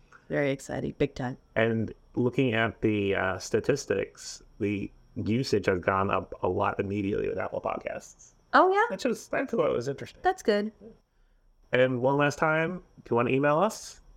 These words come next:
Speaker 2: the sunnydale diaries at gmail dot com.
Speaker 1: If you have any, uh, ideas for, uh, discussion topics, let us know.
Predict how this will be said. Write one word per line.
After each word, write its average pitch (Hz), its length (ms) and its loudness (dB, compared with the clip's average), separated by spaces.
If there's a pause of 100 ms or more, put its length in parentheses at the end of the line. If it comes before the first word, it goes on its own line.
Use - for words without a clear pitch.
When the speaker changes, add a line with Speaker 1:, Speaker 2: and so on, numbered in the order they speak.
(140)
Speaker 2:
the 120 80 -2
sunnydale 110 520 2
diaries 113 720 0
at 98 240 0
gmail 110 300 -2
dot 110 180 -2
com. - 300 -6
Speaker 1:
If 180 120 -4
you 202 120 2
have 185 300 2
any, 240 440 2
uh, 185 460 2
ideas 196 800 2 (220)
for, 269 360 0
uh, 226 480 0 (960)
discussion 190 540 0 (200)
topics, 381 720 -4
let 185 160 6
us 180 180 0
know. 330 460 2